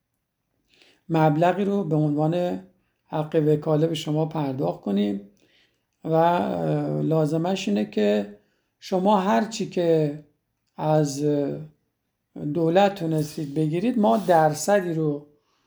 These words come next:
اه، براش در نظر بگیریم. در اصل می‌شه گفت مثل یه،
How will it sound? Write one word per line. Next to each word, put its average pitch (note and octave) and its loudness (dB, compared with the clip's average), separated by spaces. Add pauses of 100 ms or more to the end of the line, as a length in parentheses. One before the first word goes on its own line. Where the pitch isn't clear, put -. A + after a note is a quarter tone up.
(320)
اه، D3+ -4
براش D3+ 0
در D3+ 0
نظر D3 2
بگیریم. C#3+ -2
در F3 0
اصل G#3+ 0
می‌شه A3 0
گفت A3+ 0
مثل G#3+ -2
یه، G#3+ 0